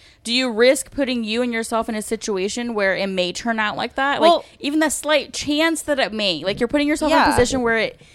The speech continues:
Speaker 1: there's a slight
Speaker 2: He
Speaker 1: chance
Speaker 2: should
Speaker 1: that it may
Speaker 2: respect
Speaker 1: happen.
Speaker 2: that it makes her uncomfortable.
Speaker 1: Yes.
Speaker 2: Like, if she's saying, "It makes me uncomfortable," then I th-, I think overall, it sounds like she's asking if, if other,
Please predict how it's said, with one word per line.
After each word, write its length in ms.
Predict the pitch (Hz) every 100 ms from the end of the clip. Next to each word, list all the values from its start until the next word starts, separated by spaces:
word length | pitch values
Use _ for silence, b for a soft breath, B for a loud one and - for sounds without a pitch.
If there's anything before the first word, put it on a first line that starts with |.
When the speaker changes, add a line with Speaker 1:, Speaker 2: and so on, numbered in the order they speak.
| b -
Speaker 1:
there's 160 | 254
a 80 | 233
slight 460 | - - 226 220 -
Speaker 2:
He 100 | -
Speaker 1:
chance 100 | 403
Speaker 2:
should 100 | 539
Speaker 1:
that 40 | -
it 20 |
may 120 | 349 214
Speaker 2:
respect 320 | 208 277 -
Speaker 1:
happen. 100 | 269
Speaker 2:
that 160 | 240
it 120 | 226 220
makes 240 | 254 -
her 80 | 226
uncomfortable. 520 | 214 381 466 202 220
Speaker 1:
Yes. 540 | 196 151 214 - - - -
Speaker 2:
Like, 200 | 269 294
if 100 | 254
she's 240 | 370 381
saying, 320 | - 381 440
"It 120 | 240 233
makes 260 | 247 -
me 80 | 247
uncomfortable," 720 | 208 - 311 311 196 190 185
then 300 | 190 190 185 b b b b b b _ _ _ -
I 100 | 320
th-, 140 | -
I 120 | 277 302
think 220 | 508 - -
overall, 600 | 240 262 240 220 190 233
it 160 | - 233
sounds 200 | 262 269
like 100 | 339
she's 180 | - 262
asking 420 | 214 202 - 220
if, 180 | 202 - _ -
if 220 | 226 214 -
other, 240 | 220 247